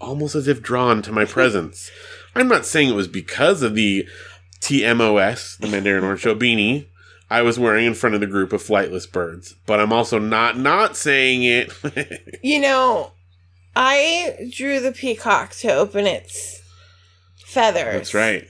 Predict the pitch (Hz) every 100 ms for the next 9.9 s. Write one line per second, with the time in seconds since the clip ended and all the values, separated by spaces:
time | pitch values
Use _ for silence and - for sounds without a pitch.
0 | - 226 220 220 214 175 - - 220 247
1 | 226 220 214 214 214 233 226 220 - 170
2 | 180 - 190 220 214 190 - 196 180 180
3 | 139 120 98 202 202 160 185 185 185 -
4 | 185 180 - 165 131 82 _ - - -
5 | 131 78 - 104 104 131 131 - - 208
6 | 220 202 190 107 202 - - 95 82 82
7 | - - - - - - 104 110 107 98
8 | 101 80 78 - - 107 101 101 107 98
9 | 95 90 - 82 67 285 247 - 233